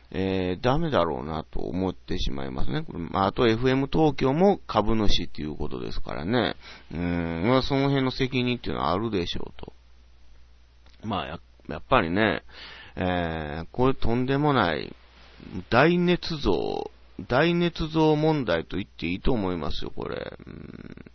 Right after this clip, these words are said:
ただでさえネットでもね、本当にドクターヘリ、えー、高江の反対派がドクターヘリを何回も呼んでるとかっていうデマを流してると、まあ、そういう人を登用し-、テレビに出してる時点でね、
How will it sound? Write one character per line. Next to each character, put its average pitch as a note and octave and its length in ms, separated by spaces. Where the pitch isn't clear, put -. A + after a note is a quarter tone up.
た D#3+ 140
だ C#4+ 100
で C4+ 80
さ C#3+ 120
え A2+ 40
ネ A#2 120
ッ A#2 40
ト C3 220
で C3+ 140
も G#2+ 160
ね、 F2 100
本 C3+ 200
当 C#3+ 120
に A#2+ 60
ド C#3 140
ク - 140
タ C3+ 160
ー C3 60
ヘ C3 120
リ、 B1 400
え F#2 280
ー、 - 20
高 A#2+ 300
江 A2 600
の G#2 140
反 A#2 240
対 A2+ 140
派 A2+ 220
が - 40
ド A2+ 120
ク - 120
タ A#2+ 120
ー A2+ 80
ヘ A#2 80
リ G2+ 80
を F2 60
何 G2 280
回 A#2+ 200
も A2 120
呼 G2+ 160
ん G2+ 60
で G2 80
る F#2+ 100
と G2 80
か E2+ 80
っ E2 40
て - 100
い - 20
う - 80
デ G2 140
マ F2+ 160
を D#2+ 80
流 D#2+ 60
し - 80
て F#2 80
る E2 100
と、 - 180
ま C3 100
あ、 - 20
そ E3 180
う F#3 40
い - 20
う - 40
人 - 140
を - 120
登 D#3+ 280
用 D#3+ 160
し-、 - 200
テ C3 120
レ E3 100
ビ F3 100
に G#2 100
出 F#2 180
し - 80
て A#2 80
る A2 100
時 - 180
点 D#3+ 240
で G#1 120
ね、 - 160